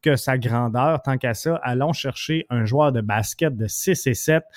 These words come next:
Ça a pas été facile pour, euh, Johnson. On va le voir tantôt, euh, de toute façon, lorsqu'on va analyser ensemble, euh, les premiums, le, le, les highlights de cette rencontre-là.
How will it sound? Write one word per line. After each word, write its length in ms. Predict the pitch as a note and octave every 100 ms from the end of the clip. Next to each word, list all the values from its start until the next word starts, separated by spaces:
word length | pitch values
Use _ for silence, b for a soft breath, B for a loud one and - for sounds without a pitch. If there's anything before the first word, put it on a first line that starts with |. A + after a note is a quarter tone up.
| B B B
Ça 160 | -
a 40 | C#3
pas 100 | F#3
été 180 | F3 D#3+
facile 460 | D#3+ C3+ F3 E3
pour, 240 | - C#3 B2+
euh, 80 | A#2+
Johnson. 460 | B2+ B2 A2 D#3
On 80 | D3
va 140 | A#2+ A#2+
le 60 |
voir 280 | A#2 D3+ D#3+ B B -
tantôt, 600 | B2+ A#2 A2 D#3 E3 -
euh, 320 | B2 A2+ A#2
de 120 | A#2
toute 180 | A#2+ C#3
façon, 460 | - B2 - E3+ E3
lorsqu'on 520 | C3+ C#3 D3 - B2+
va 120 | A#2
analyser 560 | B2+ B2 A#2+ A#2 A#2 D#3
ensemble, 460 | A#2+ G#2+ C#3 D3 C#3 b b b -
euh, 300 | A2 A2+ A2+
les 140 | A#2+
premiums, 500 | - A#2+ A#2+ C#3 D3+
le, 160 | B2 A#2
le, 140 | A2 F2+ F#2
les 200 | A#2+ B2
highlights 440 | A#2 C3+ C3+ D3+
de 120 | B2+
cette 240 | A2 B2 -
rencontre-là. 720 | C3 B2+ - A#2 G2+ C#3 D#3+